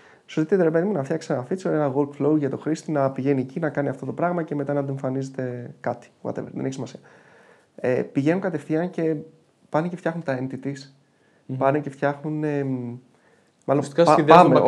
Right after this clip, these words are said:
Speaker 2: backend.
Speaker 1: ό-, όλοι το έχουμε κάνει, ναι. Ο-, σχεδιάζουν το backend και στο πιο low level του backend, δηλαδή πάνε και κάνουν τα entities.
Speaker 2: Παιδεία και, ναι,
Speaker 1: Α, αντί,
Speaker 2: validations και
Speaker 1: αντί να φτιάξουν, π.χ. τα services, π.χ. και τα workflows,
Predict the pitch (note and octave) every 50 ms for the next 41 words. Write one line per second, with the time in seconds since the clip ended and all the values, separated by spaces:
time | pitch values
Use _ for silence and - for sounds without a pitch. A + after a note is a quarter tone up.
0 | D3+ D#3+ A2+ G#2+ - C#3 D#3+ E3+ D#3+ E3 D#3 - - C3+ C3 - C3 B2+ C3 C3
1 | D3 D3 C#3 C#3 - - - _ _ - D#3 - E3 E3+ - - D#3 F3+ G#3+ A3+
2 | - C4 G3+ E3+ - D#3 C#3+ D#3 D#3 - - D#3+ - - - - _ - - C#3
3 | - - D3+ - - - B3+ C4+ C4+ C4 A3 E3+ D3 C3 C3 B2 B2 B2 B2+ B2
4 | B2+ B2 - B2+ B2+ B2+ B2+ C3 C3+ C#3 C3 F#3 F#3+ G3 F#3+ F#3+ G3+ G3 - -
5 | F#3+ G3 - A#2+ B2 B2+ C3 B2+ B2 B2+ B2+ A#2+ A#2 - A#2+ A#2 A2 A2 - -
6 | _ _ A#2+ A#2 A2 A2 A2 C#3+ C#3+ A2+ G#2+ - D3+ - A#2 - - B2+ A#2+ B2
7 | - - - _ _ - - - - D#3+ C#3+ D3 G3+ G#3 G#3+ G3+ G#3 - G#3 G#3+
8 | G#3 - A#3 A3 G#3+ A3 - G3 F#3 - - - G3 F#3+ - G3 F#3+ F3+ D#3+ C3+
9 | C3+ - - C#3+ - - - - - _ _ - C#3 - - C3+ C3 D3+ D3 D#3
10 | C#3+ C#3 D#3 F3+ F3+ - - - C#3+ B2 A2+ - -